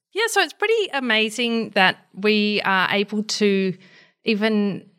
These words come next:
have an answer to that question, to be honest, because if we think about it, this is a timber vessel, you know, all organic materials sitting on the seabed for over eleven hundred years. But shipwrecks can survive for a remarkable amount of time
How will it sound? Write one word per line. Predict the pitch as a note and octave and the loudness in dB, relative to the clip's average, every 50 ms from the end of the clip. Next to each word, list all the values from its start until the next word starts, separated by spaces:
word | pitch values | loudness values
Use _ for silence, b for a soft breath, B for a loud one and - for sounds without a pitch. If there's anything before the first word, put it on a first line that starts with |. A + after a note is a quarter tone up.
| _ _ _ _ | _ _ _ _
have | - - - A3 A3 G#3 G#3+ | -14 -4 0 0 0 0 0
an | - G3 G3 | -2 -2 -2
answer | - - F3 F#3+ G#3 - - - B3+ | 0 0 0 0 0 -2 0 0 0
to | A#3 - - F#3+ | 0 0 -2 0
that | F3+ - - - | 0 0 0 -2
question, | - - F#3 E3 - - - F#3 F3+ | -2 -2 -2 -2 -2 -2 -2 -2 -2
to | F3 - | -2 -2
be | - G3 F#3 | -2 -2 0
honest, | F3 F3 D#3 - D#3+ F3+ - - | 0 0 -2 -2 -4 -6 -6 -4
because | - G#3+ G#3+ - G#3+ G#3+ G3 - - - | -4 -4 -2 0 -2 -2 -2 -4 -6 -4
if | G3 G#3+ - - | -4 -4 -2 0
we | G#3 G3+ | 0 0
think | - - B3 A#3+ A#3 | 0 0 -2 0 0
about | B3 A3 F#3+ F3 F3 E3+ | -2 0 2 0 0 0
it, | F3 D#3+ | 0 -2
this | G3+ F#3+ - - | -2 -4 -4 -4
is | G3 - | -4 -4
a | F#3+ F3 | -4 -4
timber | - - - A#3+ A#3+ A#3 A3+ A3 | -4 -4 -2 0 0 0 0 -2
vessel, | F#3+ G3 F3+ D#3 - - G3 F#3+ F#3+ F#3 F3+ F3+ - - | -2 -2 -4 -4 -4 -2 -2 0 0 0 -2 -2 -4 -4
you | G3 F#3 | -4 -4
know, | F3 F3 - | -2 -4 -2
all | - - G#3+ A3+ A3 | 0 0 2 2 2
organic | - G#3 - - E3 E3+ F3 - | 0 -2 -2 -2 -2 -2 -2 -2
materials | - F#3 - - - F3+ F3 F3 E3+ E3+ E3+ D#3+ | -4 -4 -4 -2 -2 0 0 0 0 0 0 -2
sitting | - - G#3+ G3 G3+ F#3+ F#3 F#3 F3+ E3 - - | -2 -2 0 2 2 2 2 0 -2 -2 -4 -2
on | G#3+ A3 | 0 0
the | G#3+ | 0
seabed | G#3 G#3+ - G#3 G3 F#3 - F3 E3 E3+ E3 | 0 0 0 -2 -2 0 0 -2 -2 -2 -2
for | - - F3+ - | -2 -4 -2 0
over | E3+ D#3+ - F3 | -2 -2 0 -2
eleven | E3+ D#3+ D#3+ D3 - D3+ | 0 0 -2 -4 -4 -6
hundred | E3 - E3+ E3 D3+ D#3+ D#3+ - | -4 -4 -4 -4 -4 -6 -6 -8
years. | D#3+ D#3 D3+ C3 - - - - - - - B B B B B B B B B B B - | -8 -8 -8 -8 -8 -8 -8 -8 -8 -8 -10 B B B B B B B B B B B -8
But | B3 A3+ - | -8 -6 -2
shipwrecks | - - D4+ - - D4+ C4+ - - - | -2 -2 -2 2 2 2 2 2 -2 -8
can | - B3 B3+ B3 A#3+ A#3+ | -2 0 2 2 2 0
survive | - - A#3+ G3+ - F#3+ F#3 F#3 F#3+ G3+ G#3+ G#3 - - - | -2 -4 -4 -2 0 0 2 2 0 0 -2 -6 -10 -18 -16
for | - - G#3+ G#3 G3 | -8 -2 0 0 2
a | G3 G3 | 2 0
remarkable | F#3+ G3 G3 F#3 G3 G3 - B3 G#3+ - G3+ G3 - | 0 0 2 2 2 0 -2 -6 -2 0 0 0 2
amount | - F#3+ F#3 F3+ F3 | 2 0 0 0 0
of | E3+ D#3 | -2 -6
time | - - - F#3+ F#3+ F#3 E3+ E3 D#3+ E3 | -6 -4 0 2 2 2 2 0 -2 -4